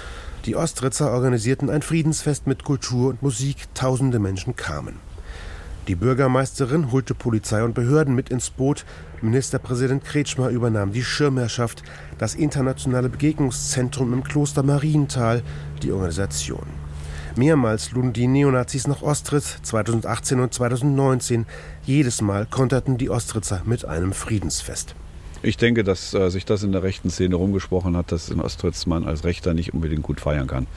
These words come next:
Speaker 2: Als normale Zivilgesellschaft sehr, sehr gut, aber als rechter,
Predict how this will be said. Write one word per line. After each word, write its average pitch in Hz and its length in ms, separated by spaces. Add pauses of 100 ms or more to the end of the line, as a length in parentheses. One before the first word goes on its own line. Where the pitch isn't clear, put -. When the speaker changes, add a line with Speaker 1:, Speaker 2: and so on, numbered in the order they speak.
(420)
Speaker 2:
Als - 340
normale 87 460
Zivilgesellschaft 101 960
sehr, 98 180
sehr 95 200
gut, 147 500
aber 90 400
als - 420
rechter, 78 380